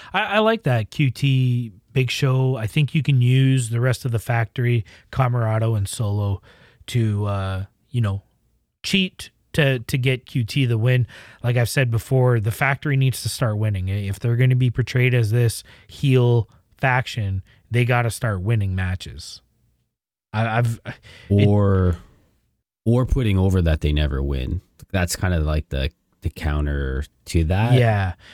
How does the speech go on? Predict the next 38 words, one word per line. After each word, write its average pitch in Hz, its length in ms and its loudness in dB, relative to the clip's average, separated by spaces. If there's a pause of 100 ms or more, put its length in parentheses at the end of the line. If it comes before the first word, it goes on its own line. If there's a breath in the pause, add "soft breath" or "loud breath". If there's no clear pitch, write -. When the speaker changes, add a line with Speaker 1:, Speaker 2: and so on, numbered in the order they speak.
(100)
Speaker 1:
It, 160 160 0
Speaker 2:
which - 100 2
Speaker 1:
I 87 120 2
Speaker 2:
I 90 40 0
don't 87 180 0
see 85 140 -2
them 73 140 -2
doing. 69 360 -4 (200)
Speaker 1:
I, 151 100 0
I, 143 320 -2
I 156 40 2
was 151 100 4
just 175 160 -2
gonna 170 140 2
say, 139 240 2
it's 120 120 0
been 180 160 2
a 190 60 4
long 175 240 4
time 156 300 0
since - 240 0
we've 139 140 2
seen 143 440 2 (640 soft breath)
a - 80 -2
prominent 165 640 4
heel 151 240 2
faction 135 540 0
that 117 140 0
just 117 260 0 (220)
constantly 117 640 -2
loses. 95 680 -6 (160)
It, 117 320 -2
it, 123 140 0
it's, 143 220 -2 (200)
it's 143 160 -2
been 156 220 0
a 131 80 2
while. 82 480 -6